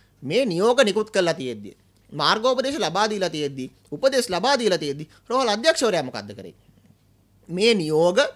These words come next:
මේ උපදේශ පැහැර හරිමින් වැඩ කටයුතු කිරීම. අපිට මෙතනදී ගැටලුවක් මත වුණා. සෞඛ්‍ය දෙපාර්තමේන්තුවේ ප්‍රධානියා වෙච්ච සෞඛ්‍ය සේවා අධ්‍යක්ෂ ජෙනරාල්වරයාට වඩා ඉහළින්ද මේ රෝහල් අධ්‍යක්ෂවරයා ඉන්නේ කියලා.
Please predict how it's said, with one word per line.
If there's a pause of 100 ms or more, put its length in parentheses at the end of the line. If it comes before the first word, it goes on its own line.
(160)
මේ
උපදේශ
පැහැර
හරිමින්
වැඩ
කටයුතු
කිරීම. (300)
අපිට
මෙතනදී
ගැටලුවක්
මත
වුණා. (1400)
සෞඛ්‍ය
දෙපාර්තමේන්තුවේ
ප්‍රධානියා
වෙච්ච (320)
සෞඛ්‍ය
සේවා
අධ්‍යක්ෂ
ජෙනරාල්වරයාට
වඩා
ඉහළින්ද (320)
මේ
රෝහල්
අධ්‍යක්ෂවරයා
ඉන්නේ
කියලා.